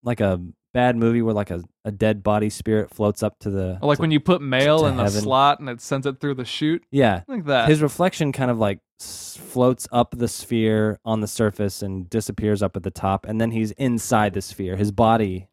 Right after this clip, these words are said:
Speaker 1: physically disappears.
Speaker 2: Yes. So Harry's in the sphere.
Speaker 1: And Dustin Hoffman wakes up from the nap. The alarms are going off because Harry, D-, Samuel L, has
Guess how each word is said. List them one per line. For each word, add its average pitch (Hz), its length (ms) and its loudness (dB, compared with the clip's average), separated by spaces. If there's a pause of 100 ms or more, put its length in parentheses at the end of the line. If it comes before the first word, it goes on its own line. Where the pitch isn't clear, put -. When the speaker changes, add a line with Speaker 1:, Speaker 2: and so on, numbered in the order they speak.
Speaker 1:
physically 117 480 -2
disappears. 92 680 -10
Speaker 2:
Yes. - 540 -10 (500)
So 127 440 -2 (640)
Harry's 123 280 0
in 123 60 -8
the 113 80 -8
sphere. - 240 -14 (140)
Speaker 1:
And 107 280 0
Dustin 120 260 0
Hoffman 113 300 0
wakes 113 300 -2
up - 460 -4
from 110 160 -6
the 101 80 -2
nap. 98 320 -4
The 101 100 -4
alarms 110 440 2
are 117 60 -2
going 104 280 0
off 92 280 -6
because 104 400 -2
Harry, 104 460 -2
D-, 95 360 -6
Samuel 98 380 -4
L, 98 320 0
has 95 300 -10